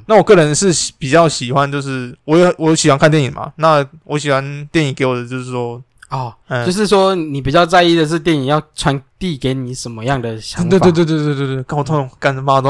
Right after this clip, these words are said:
Speaker 1: <laughs> 我不知道怎么讲。对，就是要
Speaker 2: 就跟我玩游戏差不多啊，
Speaker 1: 嗯。
Speaker 2: 我玩游戏是这种概念啊，
Speaker 1: 嗯。
Speaker 2: 像小岛秀夫他的游戏，
Speaker 1: 啊。
Speaker 2: 他有明确的给我想法。
Speaker 1: <laughs> 他玩游戏我倒是相反欸，
Speaker 2: 为什么？
Speaker 1: 我玩游戏都是玩爽的。
Speaker 2: 啊。
Speaker 1: 呃，我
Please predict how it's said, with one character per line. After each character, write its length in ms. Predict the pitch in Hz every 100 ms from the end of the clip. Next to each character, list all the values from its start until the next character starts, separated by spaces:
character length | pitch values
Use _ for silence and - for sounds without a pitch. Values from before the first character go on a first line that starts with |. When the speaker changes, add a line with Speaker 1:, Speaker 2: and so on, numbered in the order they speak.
| 147
Speaker 1:
<laughs> 80 | 147
我 80 | 165
不 0 |
知 80 | 156
道 100 | 151
怎 100 | 127
么 100 | 127
讲。 200 | 170 123
对， 180 | 156 147
就 160 | 160 202
是 80 |
要 180 | 208 208
Speaker 2:
就 120 | 196
跟 140 | 180 190
我 100 | 151
玩 120 | 143
游 100 | 147
戏 140 | 151
差 120 | 151 143
不 80 |
多 140 | 139 131
啊， 100 | 127
Speaker 1:
嗯。 60 | 127 _ _ _ _ _
Speaker 2:
我 120 | 139
玩 120 | 135
游 80 | 120
戏 120 | 165
是 160 | 156 156
这 100 | 156
种 140 | 131
概 160 | 143 135
念 180 | 135 123
啊， 120 | 123
Speaker 1:
嗯。 40 | 131
Speaker 2:
像 200 | - 160
小 160 | 143
岛 100 | 143
秀 160 | 139 151
夫 160 | 139
他 120 | 143 139
的 80 |
游 120 | 131 131
戏， 300 | 143 139 135
Speaker 1:
啊。 120 | 135
Speaker 2:
他 60 | 156
有 140 | 131 - _ _
明 180 | 151 143
确 160 | 170
的 60 | 147
给 120 | 131
我 80 | 131
想 220 | 131 117
法。 100 | 117 - -
Speaker 1:
<laughs> 180 | - -
他 80 | 175
玩 160 | 180
游 100 | 180
戏 100 | 170
我 60 | 175
倒 120 | 170
是 80 | 175
相 240 | 160 143
反 160 | 143 117
欸， 80 | 135
Speaker 2:
为 80 | - _ _ _
什 60 | 139
么？ 40 |
Speaker 1:
我 60 | 151
玩 40 |
游 60 | 180
戏 80 | 175
都 220 | 180 175
是 60 | 160
玩 220 | 151 135
爽 300 | 147 190 123
的。 80 | 127 - _ _
Speaker 2:
啊。 80 | - - -
Speaker 1:
呃， 280 | 120 120 117
我 140 | 135